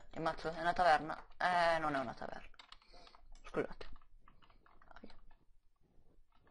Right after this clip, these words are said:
Bene. Possiamo entrare nella taverna. Lo scorso episodio qua c'era un creeper. <laughs> Otto, una cassa. Giorno uno di due.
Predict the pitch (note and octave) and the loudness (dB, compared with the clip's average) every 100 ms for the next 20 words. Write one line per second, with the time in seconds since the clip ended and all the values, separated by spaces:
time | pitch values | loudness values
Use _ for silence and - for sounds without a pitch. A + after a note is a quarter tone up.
0 | - - - - - - - - _ - | -20 -20 -20 -20 -14 -12 -12 -16 _ -20
1 | - _ _ - - - - - C#3+ - | -20 _ _ -20 -20 -20 -20 -12 -10 -2
2 | E3 D#3 - - - C#3 D#3 D#3+ D3+ - | 0 0 -4 -6 -6 0 6 6 6 0
3 | - C3+ C#3 - F#3 G3 G#3+ - - - | -8 -8 -4 0 2 2 0 -8 -12 -20
4 | - - - - _ _ _ _ _ _ | -20 -20 -20 -20 _ _ _ _ _ _
5 | _ - - - - - - F#3 - D#3+ | _ -20 -20 -20 -20 -12 0 2 2 2
6 | D#3+ C#3+ D3 D#3+ C#3+ D3 D3+ - - D#3 | 4 4 4 0 0 -2 -2 -2 0 0
7 | - - - - - - - - - - | -2 -8 -12 -14 -12 -12 -10 -8 -2 0
8 | - C3+ - - - - - - G3 - | 0 -2 -6 -16 -14 -14 -14 4 4 4
9 | - - - - - - - G#3 G#3 - | -2 -10 -12 -14 -18 -18 4 6 6 2
10 | D#3 D3+ - - - D#3+ C#3 F3+ G#3+ G#3+ | 2 4 4 0 0 -2 4 8 10 10
11 | G3 G#3 - E3 E3 D#3+ C3 - - | 6 2 4 4 4 2 0 -2 -6